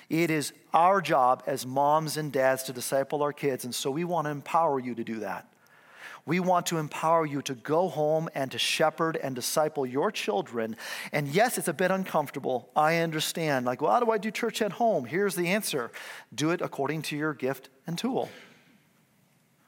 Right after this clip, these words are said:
Just as Gwen was saying earlier, do it to the best of your ability and don't worry about it. No one's recording it. <laughs> Unlike they're recording this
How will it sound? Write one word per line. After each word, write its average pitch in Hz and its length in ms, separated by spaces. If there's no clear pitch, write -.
Just 160 220
as 180 120
Gwen 170 220
was 175 140
saying 175 280
earlier, 165 440
do 160 220
it 247 100
to - 80
the 190 80
best 190 300
of 170 80
your 185 140
ability 180 400
and 147 100
don't 208 140
worry 226 240
about 120 260
it. 110 100
No 185 160
one's 262 240
recording 208 500
it. - 320
<laughs> - 40
Unlike 240 300
they're 233 100
recording 214 540
this - 640